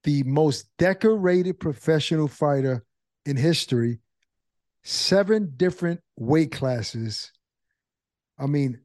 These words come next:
knockout ratio is off the charts. Friend to the room,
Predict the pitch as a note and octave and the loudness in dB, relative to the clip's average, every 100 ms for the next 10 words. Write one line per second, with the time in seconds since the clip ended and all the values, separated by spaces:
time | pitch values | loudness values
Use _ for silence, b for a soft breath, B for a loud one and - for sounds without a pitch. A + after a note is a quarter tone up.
0 | C3 D#3+ G3+ G3+ F#3+ D#3+ E3+ D3 D#3 D3 | -2 0 0 0 0 2 0 0 -4 -4
1 | C#3 C3 C3+ C3 - A2+ - B2+ B2 - | -4 -2 -2 -2 -6 -4 -2 0 -2 -8
2 | - _ - F#3+ G#3 - G3 E3+ C#3+ D3 | -14 _ -4 0 0 2 2 2 2 2
3 | C#3 C3+ B2+ | 2 0 -4